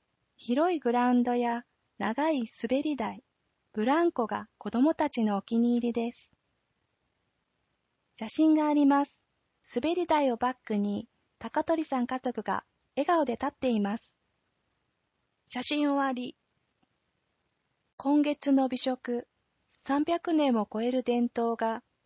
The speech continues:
生み出す味。かつて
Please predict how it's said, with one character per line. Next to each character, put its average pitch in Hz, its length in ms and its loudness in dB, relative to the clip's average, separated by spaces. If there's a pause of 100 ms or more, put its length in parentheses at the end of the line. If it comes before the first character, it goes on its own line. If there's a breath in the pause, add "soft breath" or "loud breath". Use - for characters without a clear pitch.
(100)
生 214 100 2
み 262 140 6
出 285 160 4
す - 180 -8
味。 175 420 -8 (1500)
か - 140 -2
つ - 160 -20
て 214 260 -6